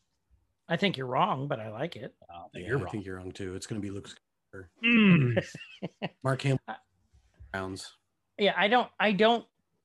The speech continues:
Speaker 1: I really don't know who they're gonna introduce that's this, that big. I think Reed Richards is definitely gonna be introduced.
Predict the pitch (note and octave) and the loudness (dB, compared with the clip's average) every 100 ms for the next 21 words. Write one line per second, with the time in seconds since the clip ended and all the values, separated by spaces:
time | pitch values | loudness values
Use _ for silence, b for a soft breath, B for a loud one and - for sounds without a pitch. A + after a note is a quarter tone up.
0 | _ - F3 E3 G3 G#3 G3 C#3+ D#3+ E3+ | _ -2 0 4 4 4 2 2 2 2
1 | - D#3 D3+ D3+ D3 - - - F3 D#3+ | 0 2 4 2 0 -6 -18 -2 2 2
2 | D#3 C#3+ C#3 C3+ C3+ C3+ B2+ C3+ - C3 | 2 -2 -2 -4 -4 -4 -4 -4 -6 -10
3 | - - C3 B2 _ C#3+ C3 D3 B2 A2 | -10 -8 -8 -8 _ -6 -4 -4 -6 -6
4 | A2+ B B B B _ F#3+ G#3+ G#3 E3 | -12 B B B B _ 4 4 2 0
5 | E3 C#3+ D#3+ G3 D3+ C#3+ B2+ D3+ D#3+ D#3 | 0 2 0 0 -2 -2 0 0 -2 -4
6 | D3 D3+ C#3 D3+ D#3+ D#3+ C#3+ A#2 A#2 - | -2 -2 0 -2 0 0 -2 -4 -8 -12